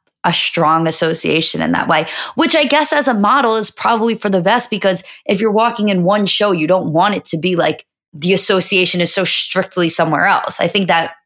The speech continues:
her entire brand works because she's everywhere, but you don't automatically associate her with one or two really strong brand names.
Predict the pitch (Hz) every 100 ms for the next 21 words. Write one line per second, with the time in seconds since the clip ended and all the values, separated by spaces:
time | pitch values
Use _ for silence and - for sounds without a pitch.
0 | - - 180 160 - 180 160 160 165 170
1 | 160 160 - 170 175 156 151 - _ _
2 | - - 208 175 - 190 202 180 165 170
3 | 165 175 151 170 165 - _ _ _ 185
4 | 180 170 165 156 156 160 156 160 160 160
5 | 151 156 151 147 156 156 151 151 - 160
6 | 156 151 143 - 165 139 143 147 131 123
7 | 151 147 - - -